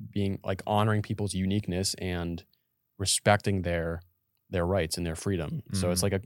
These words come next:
Speaker 1: a, a nice, you know, combination of, 'cause, like, Bitcoiners, they, whenever I talk about love and all this stuff, it's like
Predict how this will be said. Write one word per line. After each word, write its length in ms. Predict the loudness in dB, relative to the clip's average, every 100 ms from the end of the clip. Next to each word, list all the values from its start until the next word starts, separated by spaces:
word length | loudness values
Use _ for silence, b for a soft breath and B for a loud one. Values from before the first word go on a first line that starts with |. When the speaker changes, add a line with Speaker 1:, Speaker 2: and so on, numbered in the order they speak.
| 0
Speaker 1:
a, 40 |
a 40 |
nice, 280 | 2 2 2
you 80 | 0
know, 100 | -2
combination 600 | -2 0 0 0 0 -2
of, 80 | -4
'cause, 200 | -4 -2
like, 200 | -2 -4 _ b b b -4
Bitcoiners, 500 | -2 -2 -2 -4 -4
they, 280 | -6 -6 -12 _ _ _ _ -4
whenever 240 | 0 4
I 60 | 4
talk 160 | 2
about 200 | 2 2
love 340 | 2 2 2 2
and 80 | 0
all 120 | -2
this 120 | -4
stuff, 240 | -4 -2 -4
it's 180 | -6 -4
like 220 | -6